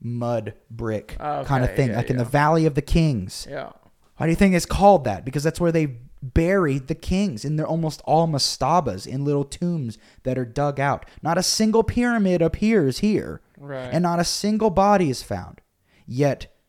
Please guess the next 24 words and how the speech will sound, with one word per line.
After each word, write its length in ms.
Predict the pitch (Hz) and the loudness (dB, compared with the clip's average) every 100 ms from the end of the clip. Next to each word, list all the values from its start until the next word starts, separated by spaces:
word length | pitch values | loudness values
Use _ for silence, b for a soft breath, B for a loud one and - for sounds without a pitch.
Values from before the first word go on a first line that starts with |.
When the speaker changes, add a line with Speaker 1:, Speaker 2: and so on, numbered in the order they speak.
| _ _ _ | _ _ _
Speaker 1:
they 200 | - 135 | -6 -4
continually 640 | 139 139 117 185 196 196 190 | -2 -4 -2 2 2 2 0
tell 300 | - 190 165 | 2 2 2
us, 240 | 104 113 | 0 -2
and 120 | 113 117 | -6 -6
they 80 | |
don't 280 | 117 135 151 | -2 0 2
allow 440 | 175 180 180 180 - | 2 4 4 2 -2
exploration, 800 | 143 139 - 175 131 113 - 135 - b | -6 -6 -4 0 0 0 -4 -12 -12 b
they 80 | 120 | -8
don't 300 | 117 135 147 | -4 -2 0
allow 260 | 165 170 170 | 2 0 0
research, 500 | 139 120 - 113 - | -2 -4 -4 -6 -4
they 100 | 117 | -6
don't 260 | 117 147 170 | -2 0 0
allow 180 | 165 | 0
studying. 480 | 160 - 165 151 165 | -2 -2 0 0 0
Speaker 2:
Is 120 | 190 | -2
that 280 | 160 151 151 | 0 -2 -4
because 300 | 151 160 139 | -10 -8 -8
it's 180 | 127 - | -8 -12
protected, 800 | - - 147 - 185 185 233 202 - - | -16 -14 -14 -10 -10 -10 -12 -12 -12 -6
quote 240 | 180 180 | -2 -2
unquote? 200 | 180 139 | -2 2